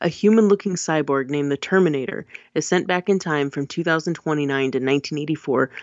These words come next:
to murder a woman named Sarah Connor. He hails from a time when machines have taken over the Earth,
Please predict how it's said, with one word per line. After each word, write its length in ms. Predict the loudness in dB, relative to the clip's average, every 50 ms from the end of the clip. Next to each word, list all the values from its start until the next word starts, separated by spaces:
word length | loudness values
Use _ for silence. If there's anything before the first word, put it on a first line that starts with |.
| -20 _ _
to 120 | -2 0
murder 320 | 2 4 4 4 6 6 4
a 80 | 4
woman 300 | 4 2 2 2 0 0
named 180 | 0 -2 -4 -6
Sarah 320 | -6 -4 -2 0 -2 -2
Connor. 460 | -2 -4 -4 -2 -2 -2 -2 -4 -8 _ _ _ _ _ 0
He 80 | 0
hails 380 | 2 4 4 4 4 4 2 0
from 180 | -4 -2 -2
a 40 | -2
time 280 | -2 -2 -2 0 2 2
when 160 | 2 2 2
machines 540 | 0 0 -2 0 2 4 4 4 2 0 -4
have 120 | -8 -14
taken 300 | -6 -4 -4 0 0 0
over 220 | 0 2 2 2 2
the 120 | 2 2
Earth, 300 | 2 2 2 2 0 _